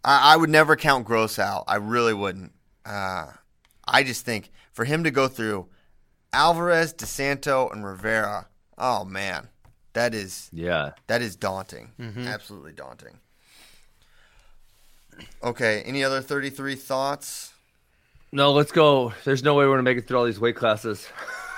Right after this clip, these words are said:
Speaker 2: Okay, four,
Speaker 1: That's okay.
Speaker 2: especially forty, forty-one and forty-nine, I feel like,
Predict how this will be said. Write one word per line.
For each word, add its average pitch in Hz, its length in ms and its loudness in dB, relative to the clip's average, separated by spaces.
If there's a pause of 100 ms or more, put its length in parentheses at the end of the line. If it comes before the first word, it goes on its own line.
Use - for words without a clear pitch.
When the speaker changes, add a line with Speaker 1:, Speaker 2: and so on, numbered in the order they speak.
(220)
Speaker 2:
Okay, 190 260 6 (340)
four, 214 240 10
Speaker 1:
That's 160 180 0
okay. 147 200 -4
Speaker 2:
especially 196 420 2 (440)
forty, 240 380 4 (240)
forty-one 196 540 4
and 165 100 -2
forty-nine, 151 560 4
I 127 80 6
feel 139 240 0
like, 131 320 4